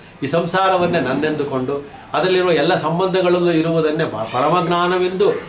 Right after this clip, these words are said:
ಓಲಾಡಿದುತ್ತಾ, ಅಲ್ಲಾಡುತ್ತಾ, ದುಃಖದಲ್ಲಿ ನಾವು ಓಲಾಡ್ತಾ ಇದೀವಲ್ಲ, ಮಾಡ್ತಾ ಇದೀವಲ್ಲ, ಇದಕ್ಕೆ ಕೊನೆ ಮೊದಲು ಇರುವುದಿಲ್ಲ. ಅದರಿಂದಲೇ ಇದು ದುಃಖ ಸಾಗರ. ಇಲ್ಲಿ ಎಷ್ಟೊತ್ತಿ ಬಂದ್ರು ಬರ್ತಾನೆ ಇರೋದು, ಹೋಗ್ತಾನೆ ಇರೋದು, ಮಾಡ್ತಾನೆ ಇರೋದು. ಇದಕ್ಕೆ ಬಂದು ಹೋಗುವುದು ಕಾರಣ ಆಗೋದಿಲ್ಲ.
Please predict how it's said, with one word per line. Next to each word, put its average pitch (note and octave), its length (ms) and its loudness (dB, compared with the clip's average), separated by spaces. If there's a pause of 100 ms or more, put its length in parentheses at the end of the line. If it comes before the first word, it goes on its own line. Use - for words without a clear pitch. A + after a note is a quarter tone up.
(160)
ಓಲಾಡಿದುತ್ತಾ, D3+ 640 0
ಅಲ್ಲಾಡುತ್ತಾ, C#3+ 680 0
ದುಃಖದಲ್ಲಿ D3 600 -2 (140)
ನಾವು C3+ 480 -4 (180)
ಓಲಾಡ್ತಾ C#3+ 400 0
ಇದೀವಲ್ಲ, B2+ 380 0
ಮಾಡ್ತಾ A#2 300 -2
ಇದೀವಲ್ಲ, D#3+ 560 0 (180)
ಇದಕ್ಕೆ D3+ 300 -2
ಕೊನೆ E3 300 0
ಮೊದಲು F3 320 2
ಇರುವುದಿಲ್ಲ. D#3+ 540 -2
ಅದರಿಂದಲೇ E3 540 0
ಇದು E3 320 0 (180)
ದುಃಖ C#3+ 220 -4
ಸಾಗರ. B2+ 440 0 (720)
ಇಲ್ಲಿ D3 160 0
ಎಷ್ಟೊತ್ತಿ E3 360 0
ಬಂದ್ರು F#3+ 480 2 (320)
ಬರ್ತಾನೆ C3+ 340 0
ಇರೋದು, C#3+ 360 0
ಹೋಗ್ತಾನೆ G3+ 400 0
ಇರೋದು, A3 160 -4
ಮಾಡ್ತಾನೆ F#3 340 -4
ಇರೋದು. F3 240 -8 (600)
ಇದಕ್ಕೆ G#3+ 560 0
ಬಂದು B3+ 300 4
ಹೋಗುವುದು A#3+ 540 2
ಕಾರಣ F#3 260 0
ಆಗೋದಿಲ್ಲ. D#3 520 0